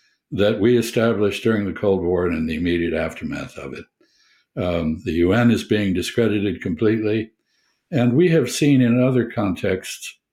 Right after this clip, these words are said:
where international institutions have been, uh, destroyed by our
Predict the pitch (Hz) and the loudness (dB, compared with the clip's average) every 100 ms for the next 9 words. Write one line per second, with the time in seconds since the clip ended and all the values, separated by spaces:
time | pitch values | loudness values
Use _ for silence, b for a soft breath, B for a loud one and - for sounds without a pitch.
0 | _ _ _ _ _ _ - 110 110 123 | _ _ _ _ _ _ 0 2 2 2
1 | 120 110 107 - 104 101 - - 160 160 | 2 2 0 -2 -2 -4 -6 -2 0 2
2 | - 123 123 - 110 104 87 101 95 90 | 2 0 0 0 0 -2 0 0 0 -2
3 | 85 _ _ _ _ _ _ - 87 85 | -4 _ _ _ _ _ _ -6 -4 -4
4 | 131 - 131 120 107 107 80 82 78 80 | -4 -2 0 2 2 0 -2 -4 -4 -6
5 | 78 - 120 92 87 85 82 | -8 -10 -4 0 0 -2 -8